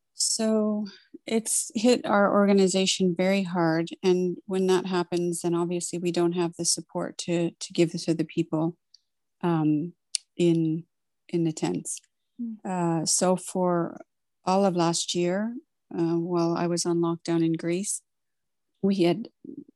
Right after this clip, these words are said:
Speaker 1: a lot of ups, we had a lot of downs. And we try to focus on the few things, like a church from America that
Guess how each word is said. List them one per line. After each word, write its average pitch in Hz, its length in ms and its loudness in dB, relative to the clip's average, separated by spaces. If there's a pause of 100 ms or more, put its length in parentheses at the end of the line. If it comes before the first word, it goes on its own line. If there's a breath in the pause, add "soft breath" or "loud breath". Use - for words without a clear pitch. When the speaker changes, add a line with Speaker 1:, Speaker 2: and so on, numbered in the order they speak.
(100)
Speaker 1:
a 185 60 0
lot 190 200 6
of - 120 4
ups, 180 380 0
we 180 80 0
had 170 100 2
a 170 60 4
lot 170 180 4
of 170 80 2
downs. 160 560 -2 (800)
And 170 600 2 (1600)
we 208 160 -2
try 233 240 2
to 214 80 0
focus 190 480 -2
on 180 460 2
the 185 100 -6
few 185 280 -4
things, 170 600 2 (160)
like 170 180 -2
a 165 80 -2
church - 440 -2
from 175 140 4
America 165 580 4
that 156 200 0